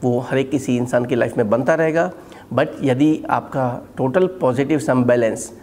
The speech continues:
आप हमेशा, आपको ये ध्यान रखना है कि अपने कर्मों से अपने total positive सम बैलेंस को, total negative सम बैलेंस से ऊपर रखना है। तो कितनी भी परेशानियाँ आएँ,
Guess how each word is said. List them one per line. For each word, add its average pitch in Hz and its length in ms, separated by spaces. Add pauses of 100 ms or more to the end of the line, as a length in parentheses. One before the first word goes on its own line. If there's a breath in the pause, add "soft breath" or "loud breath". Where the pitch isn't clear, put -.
(120 loud breath)
आप - 400
हमेशा, 156 560 (380 loud breath)
आपको 135 280
ये 143 140
ध्यान 165 240
रखना 160 200
है 165 180
कि 160 160
अपने 131 320
कर्मों 127 320
से 127 300 (240 loud breath)
अपने 143 320
total 156 320
positive 139 400
सम 127 240
बैलेंस 127 320
को, 127 340 (260 loud breath)
total 180 400 (140)
negative 135 400
सम 127 220
बैलेंस 120 280
से - 180
ऊपर 151 240
रखना 160 240
है। 165 200 (260 loud breath)
तो 147 80
कितनी 202 340
भी 220 120
परेशानियाँ 180 520
आएँ, 170 220